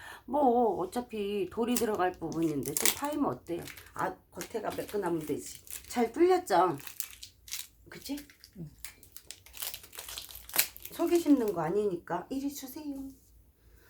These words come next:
Speaker 1: 아우, 웃겨, 저 자식 진짜. 제가 하나만 더 보여드리고 다음에 이렇게 하시면 돼요. 저도, 어,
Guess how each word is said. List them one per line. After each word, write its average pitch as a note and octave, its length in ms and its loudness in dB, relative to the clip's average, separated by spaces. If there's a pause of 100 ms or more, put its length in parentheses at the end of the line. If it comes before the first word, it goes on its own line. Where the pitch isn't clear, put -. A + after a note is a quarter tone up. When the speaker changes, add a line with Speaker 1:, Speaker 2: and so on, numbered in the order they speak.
(160)
Speaker 1:
아우, B3 220 -6
웃겨, F#3+ 480 -12
저 F#3 140 -10
자식 F3 340 -8
진짜. E3 380 -14 (1400)
제가 C4+ 320 4
하나만 F4 440 6
더 D4+ 160 4
보여드리고 A#3+ 1120 2 (280)
다음에 C4+ 340 4
이렇게 A#3+ 320 0
하시면 D4 380 0
돼요. F3+ 380 2
저도, G#3 280 0 (680)
어, E3 600 2